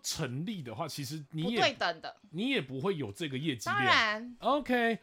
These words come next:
Speaker 2: 或者是他觉得你就没有办法啊，
Speaker 1: 嗯。
Speaker 2: 你可能不够努力啊。
Speaker 1: 嗯，太混。
Speaker 2: 对啊。
Speaker 1: 嗯。
Speaker 2: 那你上班天数也不够啊，哪来的十五万？
Speaker 1: 哦，懂你意思。
Speaker 2: 对啊，那是要怪你自己啊。
Speaker 1: <laughs>
Speaker 2: 你懂我意思吗？所以，
Speaker 1: 我知道，我知道。
Speaker 2: 所以其实拜四面佛没有这么的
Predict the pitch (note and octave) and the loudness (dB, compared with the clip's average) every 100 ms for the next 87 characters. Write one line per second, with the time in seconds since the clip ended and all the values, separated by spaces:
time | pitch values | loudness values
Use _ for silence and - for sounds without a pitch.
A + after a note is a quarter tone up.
0 | - F4+ A#3+ C#4+ D#4 C4 G#3+ G#3+ G#3+ F3 | -2 -2 0 0 -2 0 0 0 -2 -6
1 | C4 B3 F3 A3+ F#3+ F3+ D2+ - G#2 F3+ | -6 -4 -4 -4 -4 -6 -8 -10 -2 2
2 | D#3 B2+ G2 F2+ A#3 G3+ G3+ G3+ C4+ G#3 | 4 4 0 -4 -2 -4 -4 -2 0 0
3 | D#3 F3 A3 C#3 F#2 G3 - - G2+ - | -8 -10 -10 -8 -10 -12 -18 -16 -12 -8
4 | - - - _ _ _ D4 C#4 A3+ G3 | -4 -6 -8 _ _ _ -6 -2 0 -2
5 | A3+ A2 F#3 A#2 - A#3 - B3+ B3 C4+ | -6 -10 -10 -12 -6 -4 -2 0 0 -2
6 | B3 C4 G3 D3 - G3+ E3+ D#3 E3+ D#3 | -2 -2 -4 -4 -4 -2 -2 -2 -4 -6
7 | D#3+ E3 E3+ E3+ D#3+ D#3+ F3 _ - G3+ | -4 -6 -8 -10 -6 -6 -8 _ -2 2
8 | A3 B2 A#2+ A#2+ A2 G#2+ F2+ E2+ D#2+ A#3+ | 2 0 -4 -4 -6 -8 -8 -12 -6 0
9 | A3 G#3 A#3 A#3+ _ _ C#4 C4+ C4+ C4+ | 2 0 -4 -18 _ _ -6 0 0 2
10 | C#4 G#3+ F3 G3 F#3 - F2 G#3 _ _ | 2 0 -6 -10 -12 -10 -10 -12 _ _
11 | - - E4+ - F#4+ - F4+ - - B3+ | -10 4 4 6 2 2 -2 -2 -6 0
12 | D#4 D4+ D#4+ D4 B3+ F4+ G4 F#3+ G3 G#3 | 4 4 2 4 4 6 2 4 6 6
13 | E3+ - D#3+ B2 A2 F4+ C#4+ - C#4+ B3+ | 6 2 2 2 2 -2 -2 -8 -8 -6
14 | G#3 F3 G3 A3+ A3+ F3 A#3 G3+ E3+ E3+ | -6 -8 -6 -6 -6 -6 -8 -6 -8 -6
15 | E3+ D#3+ D3+ C#3+ | -6 -4 -6 -12